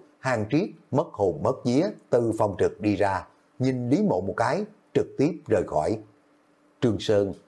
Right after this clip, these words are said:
vỗ vỗ bả vai của Lý Mộ, khẽ thở dài. Lý Mộ đi vào phòng trực,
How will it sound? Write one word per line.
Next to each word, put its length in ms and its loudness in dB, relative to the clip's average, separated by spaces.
vỗ 280 2
vỗ 240 4
bả 220 2
vai 140 2
của 120 -2
Lý 140 2
Mộ, 320 2
khẽ 300 2
thở 100 -2
dài. 260 0
Lý 160 2
Mộ 380 2
đi 240 0
vào 120 2
phòng 180 0
trực, 160 4